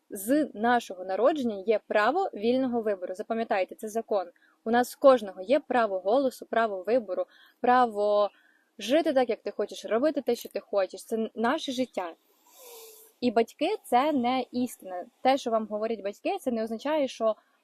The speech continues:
от тільки так і має бути. Батьки також говорять через призму якихось своїх переконань, своїх страхів, свого досвіду.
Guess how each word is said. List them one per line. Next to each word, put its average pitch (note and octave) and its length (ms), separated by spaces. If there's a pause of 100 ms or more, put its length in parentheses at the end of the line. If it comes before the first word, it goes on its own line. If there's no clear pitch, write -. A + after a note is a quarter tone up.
(140)
от A3+ 180
тільки D#4 340
так A#3+ 260
і B3 40
має A3 240
бути. F#3+ 320
Батьки G#3+ 300
також D4 320
говорять A#3+ 420
через A#3+ 260
призму C#4 500
якихось A#3 360
своїх A3+ 440
переконань, A3 540
своїх A3 360
страхів, G#3+ 420
свого A3 300
досвіду. G#3+ 480